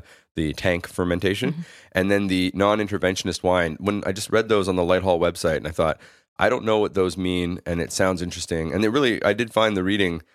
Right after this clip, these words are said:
Speaker 1: kind of interesting. So I'll post those articles on our
Speaker 2: Okay.
Speaker 1: page. And, uh, in general, though, that just means we can enjoy the, uh, the three beverages that we have in front of us.
Speaker 2: Oh, I've been having fun with mine 'cause you've been talking so much. I just keep drinking.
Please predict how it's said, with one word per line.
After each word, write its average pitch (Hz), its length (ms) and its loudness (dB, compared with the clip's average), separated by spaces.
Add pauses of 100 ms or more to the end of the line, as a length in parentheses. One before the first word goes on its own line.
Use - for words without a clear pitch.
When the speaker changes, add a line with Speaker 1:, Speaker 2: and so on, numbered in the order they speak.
(200)
Speaker 1:
kind 92 140 2
of 92 60 2
interesting. 107 320 -4
So - 120 -2
I'll 92 60 2
post 143 240 0
those 110 160 0
articles 95 480 0 (340)
on 95 180 0
our 85 80 4
Speaker 2:
Okay. 95 60 -6
Speaker 1:
page. 90 400 0 (640)
And, 90 340 2
uh, 87 360 2 (920)
in 92 160 0
general, 110 380 4
though, 85 200 0
that 104 140 0
just 101 120 -14
means 101 200 -2
we 104 100 -4
can 107 120 -4
enjoy 90 560 2 (920)
the, 87 260 2
uh, 87 340 2
the 87 240 -2
three 107 640 0
beverages 92 640 0
that 73 120 -4
we 87 80 -2
have 95 180 2
in 90 80 -4
front 127 200 -2
of 101 60 -4
us. - 120 -10
Speaker 2:
Oh, 175 60 2
I've 208 140 4
been 214 120 -2
having 175 220 -2
fun 190 240 2
with 165 160 -4
mine 180 240 2
'cause 156 120 -6
you've 202 100 -4
been 196 100 0
talking 185 340 2
so 233 140 -2
much. 233 260 2
I 233 100 0
just 202 220 -2
keep 160 160 -6
drinking. 196 400 -2